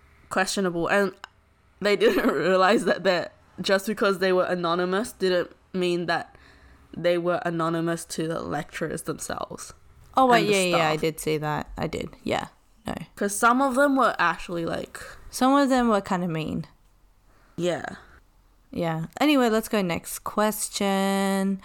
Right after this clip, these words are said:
Speaker 1: I take measures to protect myself and my loved ones from harm.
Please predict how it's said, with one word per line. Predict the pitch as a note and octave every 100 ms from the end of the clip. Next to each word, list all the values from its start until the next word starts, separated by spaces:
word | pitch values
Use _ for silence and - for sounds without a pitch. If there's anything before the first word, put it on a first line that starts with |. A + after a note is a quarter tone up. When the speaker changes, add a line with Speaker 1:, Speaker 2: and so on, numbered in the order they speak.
| - -
Speaker 1:
I |
take | A#3 - C4+ C4 A#3+
measures | B3 B3+ C4
to | -
protect | C4+ A#3+ - G#3+ G#3+
myself | A3 A3+ - G#3 F#3+ -
and | F3 F#3
my | F3
loved | F3 E3+ F3 F#3 - - F3+
ones | F3+ F3+ F#3
from | - F#3+ E3+ F3
harm. | - F3 - - G3